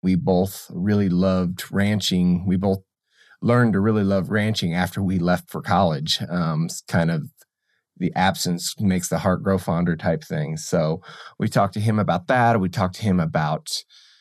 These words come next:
the future of agriculture and how his show, the Working Cows Podcast, is helping people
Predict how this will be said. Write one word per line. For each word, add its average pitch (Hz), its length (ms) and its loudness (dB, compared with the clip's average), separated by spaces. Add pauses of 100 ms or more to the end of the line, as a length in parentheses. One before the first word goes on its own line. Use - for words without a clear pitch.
(120)
the - 80 -2
future 127 380 2
of 113 80 2
agriculture 101 720 0
and 78 520 0 (120)
how 101 400 0
his 120 720 0 (500)
show, 107 400 2
the 101 100 2
Working 95 340 -2
Cows 95 320 0
Podcast, 95 760 0
is 95 800 -2 (300)
helping 123 340 2
people 101 800 0